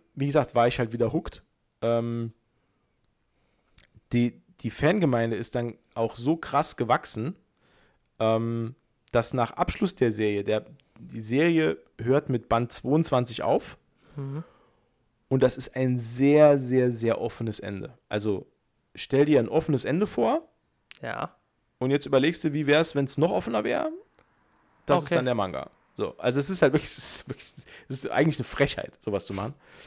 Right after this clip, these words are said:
Speaker 1: Äh, vor allem, weil du halt eine Fanbase im Hintergrund hast, die halt unbedingt wissen will, was jetzt hier alles, wa-, was das alles zu bedeuten hat und so. Das ist halt quasi wie, wie bei Lost. Kennst du noch die Serie Lost?
Speaker 2: Ich kenn die Serie Lost, ja, aber ich hab die nie bis zum Ende geschaut halt.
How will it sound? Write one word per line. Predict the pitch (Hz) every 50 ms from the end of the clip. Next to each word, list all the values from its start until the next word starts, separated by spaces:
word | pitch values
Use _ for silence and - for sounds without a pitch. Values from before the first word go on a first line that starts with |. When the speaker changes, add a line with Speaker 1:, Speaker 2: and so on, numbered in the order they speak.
| - - -
Speaker 1:
Äh, | - 120 120
vor | - - 107 98
allem, | 131 143 139
weil | 135 127 123
du | 123 127
halt | 127 117 110 - - _
eine | - 110 117 107
Fanbase | - - 127 127 143 151 143 139 135 147 143 - -
im | 123 135
Hintergrund | 139 135 143 139 - 139 123 117
hast, | 131 131 - - -
die | 120
halt | 123 120 120 -
unbedingt | - 160 151 147 139 143 135 120
wissen | 143 151 - - 139 127
will, | 135 135 139 135 - - - - -
was | - 123 - -
jetzt | 139 131 -
hier | - 131 -
alles, | 127 135 123 - - -
wa-, | 127 113
was | - 120 -
das | - 120 -
alles | 78 135 139 135
zu | - -
bedeuten | 127 131 143 151 175 - 113
hat | 104 101
und | 101
so. | 101 110
Das | 113 120 -
ist | 139 -
halt | 151 131 -
quasi | - 139 139 147 147 151 139 - - - -
wie, | - 139 170 180 -
wie | - 139 180
bei | 170 156 123
Lost. | 117 117 123 120 - - - - _ _ _ _ _ _ _ _
Kennst | - 160 165 -
du | 202
noch | 180
die | - 156
Serie | 143 165 175 165
Lost? | 139 131 170 - - - - - _ - - - - - _ _ _ _ _ _ _ _
Speaker 2:
Ich | - 143 - - - - - -
kenn | - - - 135
die | 139 135
Serie | 123 120 117 120 120 117 113
Lost, | 113 117 117 - - - - - -
ja, | 110 104 107 110 110 -
aber | - 117 117
ich | 113 - -
hab | 127 - _ _ _ _ _ _ _ -
die | 143 131
nie | 127 127 123
bis | 127 131 123
zum | - - 123 113
Ende | - 117 117 117
geschaut | 120 117 - - - 120 117 117 - - -
halt. | - 117 117 - -